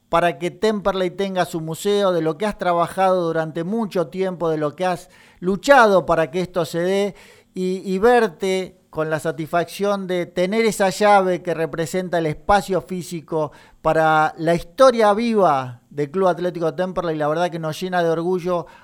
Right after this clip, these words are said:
a todos los que venimos de, de corazón gasolero. Así que felicitarte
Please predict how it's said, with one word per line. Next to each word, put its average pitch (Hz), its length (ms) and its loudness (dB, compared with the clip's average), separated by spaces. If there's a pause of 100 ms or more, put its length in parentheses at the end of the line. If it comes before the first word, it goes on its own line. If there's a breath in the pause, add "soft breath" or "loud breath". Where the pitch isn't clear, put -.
a 147 200 -4
todos 202 320 2
los 165 200 0
que 156 180 -4
venimos 170 640 -2 (320 soft breath)
de, 147 380 -2
de 147 160 -4
corazón 170 420 0
gasolero. 156 560 0
Así 131 300 -8
que 147 220 -6 (300)
felicitarte 180 920 -2